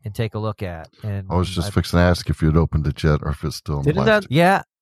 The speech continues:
Speaker 3: I mean, that just
Speaker 1: Yeah.
Speaker 3: came out, didn't it? How's, how are they in the
Speaker 1: Just came
Speaker 3: States
Speaker 1: out.
Speaker 3: already?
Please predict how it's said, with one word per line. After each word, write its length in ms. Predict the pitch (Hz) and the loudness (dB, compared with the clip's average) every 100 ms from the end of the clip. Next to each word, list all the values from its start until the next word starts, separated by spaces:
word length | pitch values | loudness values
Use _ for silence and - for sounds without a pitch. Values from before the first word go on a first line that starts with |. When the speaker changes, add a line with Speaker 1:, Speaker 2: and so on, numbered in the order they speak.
| 139 | -8
Speaker 3:
I 40 | |
mean, 160 | 143 135 | -6 -4
that 160 | - | -4
just 260 | 247 139 104 | 0 0 2
Speaker 1:
Yeah. 80 | - | 0
Speaker 3:
came 120 | 110 | 2
out, 200 | 143 175 | 2 0
didn't 220 | - 98 160 | -2 -8 -4
it? 80 | 127 | 0
How's, 240 | 135 180 - | 0 0 -4
how 120 | 147 | -4
are 60 | |
they 100 | - | 0
in 40 | 170 | 4
the 40 | 170 | 4
Speaker 1:
Just 240 | - - | 2 0
came 100 | 120 | -2
Speaker 3:
States 100 | - | -2
Speaker 1:
out. 140 | 104 92 | -2 -2
Speaker 3:
already? 340 | 82 - - | -4 -8 -14